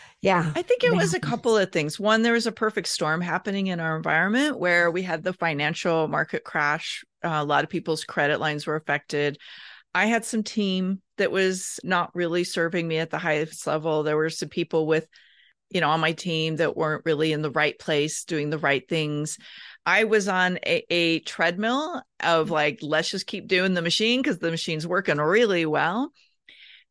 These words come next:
Speaker 2: And there was this little seed inside of me of, like, "I don't know if I like this. I don't know if this is what I want." And like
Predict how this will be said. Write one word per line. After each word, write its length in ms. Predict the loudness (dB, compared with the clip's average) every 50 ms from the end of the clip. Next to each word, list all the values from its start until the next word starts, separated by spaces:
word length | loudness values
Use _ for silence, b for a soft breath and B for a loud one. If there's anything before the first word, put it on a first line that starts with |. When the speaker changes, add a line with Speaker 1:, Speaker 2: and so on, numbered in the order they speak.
| _ _ 0
Speaker 2:
And 460 | 2 4 4 4 4 4 2 2 2
there 140 | 2 2 2
was 160 | 2 0 0
this 220 | -4 -6 -6 -6
little 220 | -4 -2 -2 -2 -4
seed 600 | -6 -8 -8 -8 -4 -4 -2 -2 -2 -2 0 0
inside 480 | -2 -2 -2 -2 0 0 0 2 0
of 120 | -2 -2 -4
me 140 | -2 -4
of, 100 | -2 0
like, 180 | -2 -2 -2 -4 -8
"I 60 | -8
don't 140 | -6 -6 -6
know 80 | -6
if 100 | -6 -8
I 60 | -8 -8
like 340 | -8 -8 -10 -10 -12 -12
this. 460 | -14 -12 -12 -12 -12 -12 -14 -14 -16 _ _ _ _ _ _ _ -12 -8
I 60 | -4 -2
don't 120 | -2 -2
know 60 | -2
if 60 | -4
this 200 | -4 -6 -6 -4
is 140 | -4 -6 -4
what 160 | -4 -4 -2 0
I 220 | 0 2 2 0 0
want." 420 | -2 -4 -4 -4 -4 -4 -6 -10 -8 -4
And 260 | 0 0 0 0 -2 B B B B B B B B
like 240 | 2 2 2 2